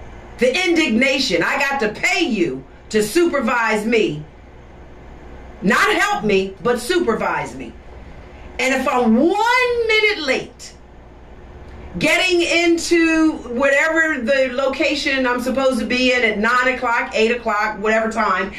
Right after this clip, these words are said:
let's just hypothetically say, uh, eight o'clock, I have to be in the house. And if I get in the house at eight oh one, guess what? You're not gonna cut me a break because you're my counselor who cares about me as a probation officer. No.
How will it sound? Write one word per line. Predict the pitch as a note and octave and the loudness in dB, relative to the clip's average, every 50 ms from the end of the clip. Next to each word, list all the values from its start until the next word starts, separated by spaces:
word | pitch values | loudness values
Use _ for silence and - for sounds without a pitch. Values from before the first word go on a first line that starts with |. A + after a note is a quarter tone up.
| - - - | -14 -14 -6
let's | G#3+ C4 - - | -4 -2 -2 0
just | D4+ D4 B3 - | -2 -2 -2 0
hypothetically | B3+ B3+ C4 B3+ A3+ C4 B3+ B3 B3 A#3 B3 B3 | -2 -2 0 0 0 0 0 2 0 2 2 0
say, | A3+ - B3+ A3+ A3+ A3+ G#3+ G#3+ | 0 0 0 2 2 4 4 4
uh, | G#3 F#3+ G3 A3 - - | 4 2 0 0 0 0
eight | B3+ B3 B3+ B3 | 0 2 2 0
o'clock, | - C4+ B3+ A#3 A#3 - - - - - - - - | 0 -2 -2 0 -2 -2 -4 -8 -12 -16 -16 -8 -6
I | G#3 | -4
have | A#3 A#3 A#3 | -2 -2 -2
to | B3 | -2
be | A3 B3 B3+ A#3+ | 0 2 2 2
in | A#3 | 2
the | A3+ G#3+ A3 | 2 2 0
house. | B3 G3 G3+ G#3+ A3+ - - - - - - - - - - G#3+ | 0 0 0 -2 -4 -4 -10 -12 -14 -16 -16 -16 -16 -10 -4 -2
And | G#3+ A3+ A3 | 0 0 0
if | A3+ C#4 | 0 0
I | C4+ C#4 C#4 | 0 0 0
get | C4+ D4+ D4+ D4+ | 0 0 0 0
in | D4 | 0
the | D4 C#4+ | 0 0
house | C#4+ D4 D4+ D4+ C#4+ | 0 0 -2 -2 -4
at | C#4+ - | -4 -2
eight | - C#4+ D4+ D#4 | 0 0 2 2
oh | D#4 D4+ D4 C#4 | 0 0 0 0
one, | C#4+ D4+ - F4 G4 G#4+ - - - - - - - - - - - - - - | 0 0 0 0 -2 -6 -10 -16 -20 -20 -20 -20 -20 -20 -20 -20 -20 -20 -10 -2
guess | - C4 B3+ B3+ - A3 | -2 0 0 0 0 2
what? | A3 G#3+ F3+ D3 - - - - - - - - - - - - - - - - - - - - - - - - - - - - | 2 2 2 0 -4 -6 -10 -18 -20 -20 -20 -20 -20 -20 -20 -20 -20 -20 -20 -20 -20 -18 -18 -18 -18 -18 -18 -18 -18 -16 -10 -2
You're | - A#3 D4+ F4+ F#4+ | 0 2 2 2 2
not | F#4 F4+ F4 F4 | 2 2 2 2
gonna | D4+ D4 C#4+ C4 - | 0 0 0 0 -2
cut | - C#4 B3 G#3+ A#3 | -2 -4 -4 -4 -2
me | A3+ A3+ A3+ | 0 0 2
a | A3 | 0
break | - G#3+ A3 A3 A3 A3+ A3+ | 2 0 0 0 0 -2 -2
because | A3+ - A#3+ A3+ G#3+ F#3+ | -4 -4 -2 -2 0 2
you're | G#3+ A3 G#3+ | 2 2 2
my | G#3+ G3+ - | 2 0 -2
counselor | - - - B3 B3+ C4 C4 B3+ - A3+ A3 | -4 -6 -4 -2 -2 -2 -2 -2 0 0 2
who | G#3+ A3 - | 2 2 0
cares | - - B3 C4 C#4 C#4 C#4+ - A3 | 0 0 0 2 2 2 2 2 2
about | G#3+ F#3 F3 F3 F3+ F#3+ F#3 | 0 0 0 -2 -2 -2 -2
me | F#3 F#3+ F3+ F#3+ - - - - - | -2 -2 -2 -4 -6 -6 -10 -12 -6
as | - G3+ G3 | -4 -2 0
a | G#3 G#3+ | 0 0
probation | G#3 A3 G#3+ G#3 G#3 G3+ G3 F#3+ - F#3 F#3 | 0 2 2 2 2 2 0 0 0 -2 -2
officer. | F#3 F#3 F#3+ G3 G#3+ - A3+ A3+ | 0 0 -2 -2 0 2 2 4
No. | A3+ A3 A3 A3 G3+ F3+ - - - - | 6 6 6 4 2 0 -2 -4 -6 -8